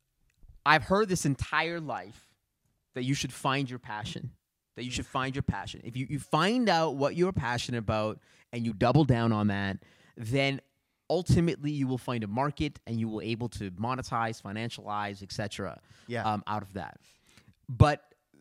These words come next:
Speaker 1: the majority of people that are telling you to find their passion, they already made their billions
Speaker 2: <laughs>
Speaker 1: selling toilets, toilets and Yellowknife. You know what I mean?
Speaker 2: Right.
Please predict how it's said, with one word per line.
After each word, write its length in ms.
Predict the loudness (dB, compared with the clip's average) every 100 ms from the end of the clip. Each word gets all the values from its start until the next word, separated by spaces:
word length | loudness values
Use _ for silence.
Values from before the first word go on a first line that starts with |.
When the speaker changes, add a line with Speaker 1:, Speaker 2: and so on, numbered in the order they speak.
| _
Speaker 1:
the 180 | 0 2
majority 600 | 4 6 6 8 4 2
of 100 | 6
people 340 | 6 6 2 2
that 140 | 2
are 60 | 4
telling 420 | 2 2 2 4
you 140 | 4 4
to 80 |
find 340 | 2 0 2 2
their 80 | 0
passion, 560 | 0 -2 0 -2 -2 -6 -8
they 180 | -2 -2
already 460 | 2 2 4 0 2
made 340 | 2 2 2
their 160 | 0 0
billions 880 | -2 -8 0 2 4 4 2 0 -2 0
Speaker 2:
<laughs> 140 | 0 2
Speaker 1:
selling 280 | 2 4 0 0 -2 8
toilets, 400 | 10 10 6 4 4 4 6 4 6
toilets 340 | 6 6 0 -2
and 160 | -2 0
Yellowknife. 480 | -2 -2 -6 -2 -2 -2 -4
You 100 | 2
know 80 | 4
what 120 | 6 6
I 80 |
mean? 80 | 4
Speaker 2:
Right. 100 | 2